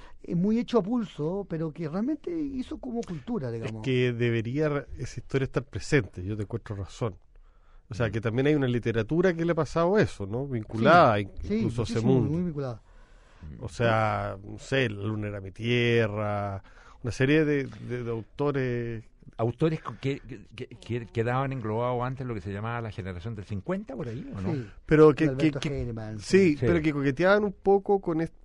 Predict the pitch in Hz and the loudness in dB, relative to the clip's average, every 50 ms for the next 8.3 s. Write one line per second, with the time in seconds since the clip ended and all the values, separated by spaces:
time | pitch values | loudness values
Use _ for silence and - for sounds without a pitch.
0 | - - - - - - - - - 120 113 117 147 151 170 156 160 156 143 127 | -20 -20 -20 -20 -20 -20 -14 -8 -8 -4 -2 0 0 0 2 2 2 2 2 2
1 | 127 117 110 107 120 165 180 185 180 180 196 202 202 208 220 233 240 240 - - | 2 2 2 2 0 0 -2 -2 -4 -4 -2 -2 0 0 -2 -4 -6 -10 -12 -10
2 | - 117 117 113 - - - 107 - 120 127 131 131 131 123 120 107 107 117 117 | -8 -6 -6 -6 -6 -8 -10 -6 -2 0 2 2 2 2 0 -2 -4 -4 -4 -2
3 | 110 120 131 131 131 - - 123 117 104 - - 127 127 127 - - 123 113 - | -2 -2 -2 -2 -2 -4 -4 -6 -6 -6 -6 -6 -6 -6 -6 -6 -10 -14 -10 -4
4 | - 123 123 120 - - 113 101 110 113 117 117 113 101 - 107 120 139 147 147 | -2 -2 -2 -2 -4 -6 -8 -6 -6 -6 -6 -6 -6 -6 -4 -2 0 2 2 4
5 | 131 117 - - 110 101 101 101 - 120 113 117 117 113 113 110 107 104 104 - | 2 2 0 -2 -2 -2 -4 -4 -2 -2 0 2 2 2 2 0 -2 -4 -6 -6
6 | 107 101 - - - 113 117 117 120 117 113 113 110 107 123 120 - - - - | -8 -10 -8 -6 -4 -2 0 0 0 0 0 0 -2 -4 -6 -6 -8 -10 -12 -12
7 | - - - - 113 - 120 110 143 156 180 175 - 170 156 165 170 175 175 180 | -16 -18 -14 -12 -10 -8 -4 0 2 2 2 2 0 0 0 2 0 0 2 2
8 | 185 185 180 170 160 | 4 4 2 2 0